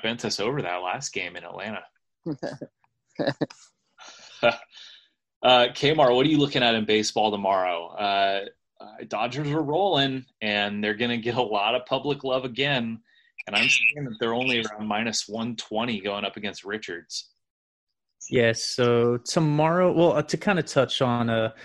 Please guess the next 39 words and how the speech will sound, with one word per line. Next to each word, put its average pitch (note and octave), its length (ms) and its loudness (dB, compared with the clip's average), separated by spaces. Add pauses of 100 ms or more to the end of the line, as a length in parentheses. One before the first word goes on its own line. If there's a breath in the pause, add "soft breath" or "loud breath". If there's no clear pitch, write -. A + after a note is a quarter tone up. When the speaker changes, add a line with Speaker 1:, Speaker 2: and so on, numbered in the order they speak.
(440 loud breath)
Speaker 3:
the C#3 80 4
Mets A#2+ 300 0
national B2 480 0
game, D3 340 0 (320 loud breath)
uh, B2 380 2 (100)
<sighs> - 100 -20 (540 loud breath)
I - 60 -8
think, - 480 -2
I D#3+ 40 2
think D#3 220 2
it C3+ 40 2
might B2+ 300 -4
be C#3 120 0
wise B2 360 -2
to - 80 -12
play C#3+ 200 0
that C3 180 2
run C3+ 220 0
line D3+ 200 0
tomorrow D#3+ 400 0
because C3 380 -2
the - 80 -4
Mets, B2+ 640 -2
we C#3+ 100 -4
might E3 260 0
be D#3+ 120 0
seeing C#3+ 520 -2
a A#2 100 0
covid C3+ 480 -2
special - 540 -4
from D3+ 220 -4
them D#3 320 2 (160 loud breath)
<laughs> - 160 -20
with D3+ 220 2
how C#3 240 6
injured C3 300 4
Speaker 1:
Uh-oh. C#3 60 -6 (140)
Speaker 3:
they E3 60 -4
are. F3 360 4